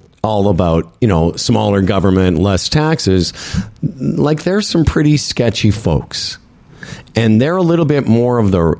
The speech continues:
the right-wing sort of, you know, uh,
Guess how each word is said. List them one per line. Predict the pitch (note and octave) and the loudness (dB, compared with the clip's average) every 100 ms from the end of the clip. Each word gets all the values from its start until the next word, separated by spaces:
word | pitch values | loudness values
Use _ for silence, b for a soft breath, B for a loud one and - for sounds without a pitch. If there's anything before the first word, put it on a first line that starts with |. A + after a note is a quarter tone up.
| B B | B B
the | - G2+ | -2 2
right-wing | F#2+ A2+ B2 - - G#2+ A2 G#2+ G#2+ | 2 2 0 -2 -2 0 2 2 0
sort | - G2+ F#2+ | 0 0 2
of, | F#2 E2+ D#2+ B B B B B B B _ - | 2 2 0 B B B B B B B _ -4
you | D3 | 0
know, | D3+ D3+ C#3+ | 0 0 0
uh, | F3 G3 | -2 -6